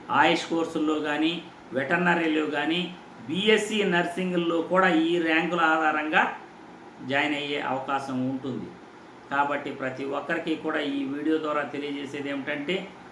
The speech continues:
ఇక ఆయా కళాశాలలో ఫీజుల వివరాలు కూడా మీకు గతంలోనే, ఆ, గత వీడియోలోనే తెలియజేయటం జరిగింది. కాబట్టి ప్రతిరోజు ఏదో ఒక వీడియోతో మీకు ఇన్ఫర్మేషన్ తెలియాలి అనే ఉద్దేశంతో చెప్పడం జరుగుతుంది. ప్రతి ఒక్కరూ కూడా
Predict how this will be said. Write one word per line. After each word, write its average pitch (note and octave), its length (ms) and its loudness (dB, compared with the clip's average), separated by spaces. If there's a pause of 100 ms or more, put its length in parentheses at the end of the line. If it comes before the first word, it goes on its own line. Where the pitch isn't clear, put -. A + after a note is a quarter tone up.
(340)
ఇక B2+ 160 -4
ఆయా C3 380 4
కళాశాలలో E3+ 760 4
ఫీజుల E3 420 2
వివరాలు D#3+ 400 2
కూడా D3+ 420 2 (400)
మీకు D3 260 -2
గతంలోనే, C#3+ 760 0 (380)
ఆ, C#3 340 0
గత C#3+ 100 -4
వీడియోలోనే D#3 560 4
తెలియజేయటం D3+ 600 -2
జరిగింది. C#3+ 380 -4
కాబట్టి C#3+ 540 -4 (360)
ప్రతిరోజు F3 680 0
ఏదో G3 360 2
ఒక G#3 240 2
వీడియోతో E3+ 600 2 (380)
మీకు D3+ 320 2
ఇన్ఫర్మేషన్ F#3 840 0
తెలియాలి F#3 560 6
అనే E3 180 0
ఉద్దేశంతో D#3+ 840 -2 (520)
చెప్పడం F3+ 340 2
జరుగుతుంది. E3 520 0
ప్రతి D#3 340 -2
ఒక్కరూ D#3+ 360 0
కూడా E3+ 440 0